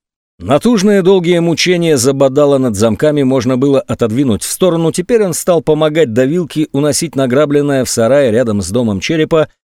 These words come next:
да разносил добро по скупщикам. Каждый член банды действовал теперь отлаженно и ловко, как винтик механизмов английских или швейцарских часов, до которых Череп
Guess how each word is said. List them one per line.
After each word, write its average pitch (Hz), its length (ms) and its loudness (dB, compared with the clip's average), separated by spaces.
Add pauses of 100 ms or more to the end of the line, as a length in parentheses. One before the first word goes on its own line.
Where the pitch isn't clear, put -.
(120)
да 147 120 2
разносил 170 500 0
добро 147 320 2
по 143 160 0
скупщикам. - 500 -6 (680)
Каждый 127 360 0
член 104 340 -2
банды 127 320 2
действовал 120 480 -2
теперь 120 280 -2
отлаженно 120 640 -2
и 110 60 2
ловко, 120 460 0 (160)
как 117 220 -2
винтик 147 340 -2
механизмов 139 800 -2
английских 131 720 -2
или 175 180 -2
швейцарских 135 720 -4
часов, 139 460 -4 (340)
до 117 100 0
которых 202 360 0
Череп 185 340 0